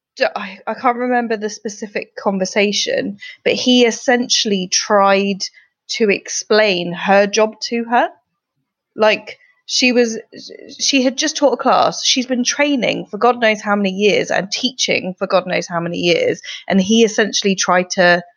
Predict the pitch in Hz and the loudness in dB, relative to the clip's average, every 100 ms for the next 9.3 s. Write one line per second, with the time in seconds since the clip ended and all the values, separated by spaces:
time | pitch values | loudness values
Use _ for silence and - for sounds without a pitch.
0 | _ - - 190 180 180 170 170 170 175 | _ -6 0 2 4 2 2 2 2 0
1 | 165 170 170 170 - - 165 - - 156 | 2 0 0 -2 -2 -4 -8 -6 -6 -2
2 | - 123 165 _ _ 180 220 190 190 - | -2 0 -2 _ _ -4 0 2 2 0
3 | 170 170 170 - 170 170 - - - _ | 0 0 0 2 0 -2 -8 -20 -20 _
4 | 190 190 185 190 220 214 226 226 277 240 | -2 -2 -4 -2 2 4 2 -2 -4 -2
5 | 233 240 226 202 196 220 - - 202 202 | -2 -2 -2 -4 -4 -4 -4 -4 -6 0
6 | 202 - 170 170 - - 208 190 180 165 | -2 0 -2 -2 -6 -4 0 2 2 0
7 | - - 180 - 202 196 - - - - | -4 -8 -6 -4 -4 -4 -4 -8 -4 0
8 | 226 220 220 - 208 196 202 196 185 175 | 4 4 2 0 0 0 0 0 -4 -8
9 | 180 170 170 | -8 -10 -10